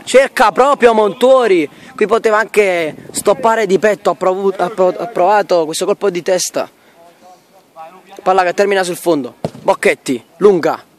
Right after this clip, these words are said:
Nariello, gran partita la sua, difensore centrale, questo Nariello si è impegnato veramente molto, non è facile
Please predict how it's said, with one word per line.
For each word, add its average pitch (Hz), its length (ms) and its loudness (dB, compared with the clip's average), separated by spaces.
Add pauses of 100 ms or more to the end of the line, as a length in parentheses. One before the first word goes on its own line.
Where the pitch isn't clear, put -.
(400)
Nariello, 160 680 -2 (200)
gran 196 220 -2
partita 202 500 2
la 165 120 -2
sua, 147 340 -4 (1700)
difensore 160 440 -4
centrale, 170 540 -2
questo 160 300 -2
Nariello 165 580 -2 (800)
si - 140 -20
è - 20 -14
impegnato 156 720 -2
veramente 160 420 -4
molto, 165 340 -2
non 151 140 -4
è 165 40 -6
facile 151 720 -8